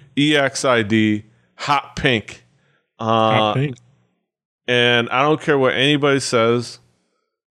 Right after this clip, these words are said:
Speaker 1: this is a banger to me. Uh, Hot Pink. Uh, it's a fun video. It's a fun energy, you know, track. The beat is fun. The instrumental is fun. The,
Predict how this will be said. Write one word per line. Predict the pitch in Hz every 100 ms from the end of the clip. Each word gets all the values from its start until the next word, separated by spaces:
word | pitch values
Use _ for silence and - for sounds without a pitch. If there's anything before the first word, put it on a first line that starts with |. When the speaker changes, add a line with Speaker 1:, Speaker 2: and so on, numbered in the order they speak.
| _
Speaker 1:
this | 113 117
is | 117
a | 95
banger | 110 104 98 95
to |
me. | 98 92 90 - _ _ _ _ _ -
Uh, | 101 101 98 98 95 95 - _ _
Hot | - - 127 - -
Pink. | - 135 131 123 - _ _ _ _
Uh, | 101 98 95
it's | 95 107
a |
fun | - - 135 135
video. | 123 135 131 127 127 127 - _ _
It's | - 104
a | 107
fun | - 123 127
energy, | 127 123 120 107 123 113 110 110 107
you | - 110
know, | 98 92 92
track. | - - - 110 107 117 - - _ _ -
The | 104
beat | 87 113 113
is | 117 110
fun. | 120 113
The | 104 104
instrumental | 104 107 104 107 107
is | -
fun. | 110 107 107 107 - - - _
The, | 147 117 110 107 104